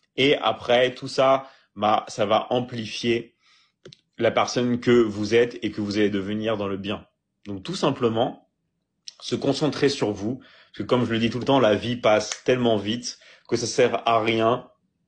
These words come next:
d'envoyer de l'énergie négative. Et en plus, je vais vous dire un truc. Quand vous envoyez de l'énergie négative, quand vous critiquez, vous critiquez quelqu'un,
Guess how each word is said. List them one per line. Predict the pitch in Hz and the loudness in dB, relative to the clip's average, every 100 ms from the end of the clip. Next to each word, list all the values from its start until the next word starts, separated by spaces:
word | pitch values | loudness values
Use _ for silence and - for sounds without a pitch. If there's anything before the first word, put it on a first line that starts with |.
| _ | _
d'envoyer | 120 120 123 117 110 110 | -4 2 4 4 4 2
de | |
l'énergie | 110 107 107 101 104 | 0 0 0 -2 -4
négative. | 107 104 104 - - - - - - | -2 0 -2 -4 -10 -14 -20 -14 0
Et | |
en | 147 160 | 2 2
plus, | 190 | 0
je | 160 | 0
vais | |
vous | 127 120 | 0 2
dire | 127 131 | 2 2
un | 127 | 0
truc. | 127 - - _ _ _ _ _ | -2 -10 -18 _ _ _ _ _
Quand | - 143 | 0 2
vous | 139 139 | 2 2
envoyez | 151 147 185 | 4 4 4
de | |
l'énergie | 165 135 127 135 | 2 2 0 -2
négative, | 135 120 120 - 139 165 110 90 _ _ _ _ _ _ _ _ _ _ _ _ _ _ | -2 0 0 -2 -2 -2 -4 -14 _ _ _ _ _ _ _ _ _ _ _ _ _ _
quand | - 127 127 123 120 117 85 | 2 4 4 4 4 2 -2
vous | 110 120 | -10 -12
critiquez, | 120 147 139 156 147 139 127 123 117 | -6 -6 -6 -6 -4 -2 0 0 -4
vous | 107 104 110 | -8 -10 -12
critiquez | - 139 139 120 139 131 | -8 -10 -10 -6 -2 -2
quelqu'un, | 127 117 110 117 135 | -2 -8 -6 -10 -10